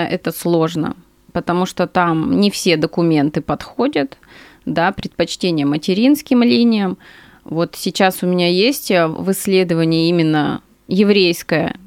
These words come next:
генеалогия, ну, н-, несмотря на то, что там евреи стопроцентные, потому что там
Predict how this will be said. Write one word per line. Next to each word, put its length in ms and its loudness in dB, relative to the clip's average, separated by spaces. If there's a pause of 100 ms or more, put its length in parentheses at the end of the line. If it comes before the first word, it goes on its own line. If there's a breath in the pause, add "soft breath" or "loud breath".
генеалогия, 920 0
ну, 280 0
н-, 200 4
несмотря 540 0
на 140 0
то, 180 0
что 260 -2
там 380 0 (120)
евреи 500 2
стопроцентные, 1040 -2
потому 300 -6
что 340 -10 (800 loud breath)
там 260 -4